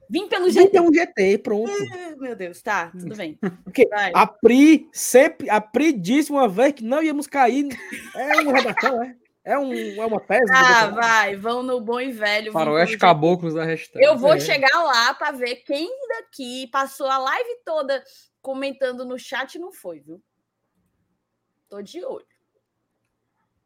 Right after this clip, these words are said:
Speaker 2: Ó, até
Speaker 3: Vamos
Speaker 2: agora
Speaker 3: lá.
Speaker 2: ninguém, viu? Até agora ninguém. <laughs>
Speaker 1: É, até agora ninguém.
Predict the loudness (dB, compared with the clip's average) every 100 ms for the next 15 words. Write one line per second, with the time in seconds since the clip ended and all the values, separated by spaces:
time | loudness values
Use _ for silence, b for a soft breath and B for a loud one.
0 | _ _ _ -20 -20 -20 _ -12 -6 -4
1 | -4 -6 -12 -18 -20 -20 _ _ _ _
2 | _ _ _ -20 -20 -16 -4 -4 -4 -14
3 | -14 -12 -14 -16 -20 _ _ _ _ _
4 | _ _ _ _ _ _ _ _ _ _
5 | _ _ -10 -8 -8 -12 _ _ -14 -10
6 | -8 -8 -10 -12 -14 -18